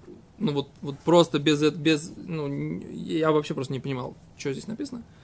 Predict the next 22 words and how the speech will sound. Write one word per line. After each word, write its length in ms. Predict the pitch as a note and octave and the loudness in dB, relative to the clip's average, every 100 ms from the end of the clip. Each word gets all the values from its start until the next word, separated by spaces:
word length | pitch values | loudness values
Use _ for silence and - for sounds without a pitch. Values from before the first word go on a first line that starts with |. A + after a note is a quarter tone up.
| - - - - | -20 -20 -20 -8
Но 100 | - | 0
они 120 | F#3+ | 2
хотят 240 | C#4+ A#3 A3+ | 6 6 6
сказать, 260 | - F#3 | 6 6
что 140 | D3 D3 | 6 4
Рейш 340 | C#3+ E3+ D3+ | 2 4 4
Лакиш 240 | G3+ G#3+ F3+ | 6 4 4
хотел 280 | D#3 F3+ E3 | 0 2 6
выучить 360 | F3+ F3 D#3 | 8 6 4
из 100 | D3 D3+ | 0 2
этого 340 | C#3 C3+ C3+ - - - - - - | 4 4 2 -2 -20 -20 -20 -20 -16
стиха, 440 | - D#3 A3+ C4 | -8 -2 4 4
что 360 | - E3 D#3 - - - | 6 4 4 0 -20 -14
Всевышний 440 | - G3 A#3 G3+ | -2 2 2 4
как 140 | F3 D3 | 2 2
бы 120 | F3 | 0
ударяет 580 | F3+ E3+ F3 G#3 F#3 E3+ | 4 6 8 8 6 4
по 120 | D3+ | 0
тем, 240 | - C4 | 2 0
кто 180 | D4 - | 0 0
делает 680 | D3 D3+ G3 D3+ C#3 F3 D3+ | 2 6 8 8 6 4 2
ему 540 | C#3+ C#3+ D#3 F3 C3+ | 0 2 6 8 6